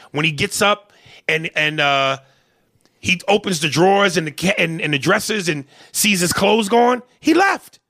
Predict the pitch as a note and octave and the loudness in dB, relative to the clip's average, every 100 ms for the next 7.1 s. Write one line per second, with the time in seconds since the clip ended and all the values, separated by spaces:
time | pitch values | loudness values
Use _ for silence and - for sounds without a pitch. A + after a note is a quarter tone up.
0 | _ _ _ _ _ _ _ _ F3 F#3+ | _ _ _ _ _ _ _ _ 0 2
1 | G3 F3 D#3+ G3 G#3+ G#3 E3+ A#2+ F3 F#3+ | 0 -2 0 0 2 0 -2 -2 0 0
2 | G3+ G3 F3+ C3 G#2 F3 G#3 G#3 F#3+ - | 0 -2 -2 -6 -2 -2 0 -2 -4 -14
3 | - E3+ F3+ D#3 F#3 F#3+ F#3 F#3 C#3 - | -8 -2 -2 -2 -4 -4 -2 -2 -2 -4
4 | - - D#3 - F#3 G#3+ - G#3 F#3 D#3 | -18 -8 -8 -2 -2 -2 -2 -2 -2 -4
5 | - A3 - F#3 G#3 B3 C#4 _ _ - | -4 -4 -6 -4 -2 -2 -4 _ _ -8
6 | - A#3 - C#4+ C#4 C4+ C4+ A#3 D#4 A#3 | -2 -2 0 0 2 2 0 0 0 -2
7 | C#3+ | -6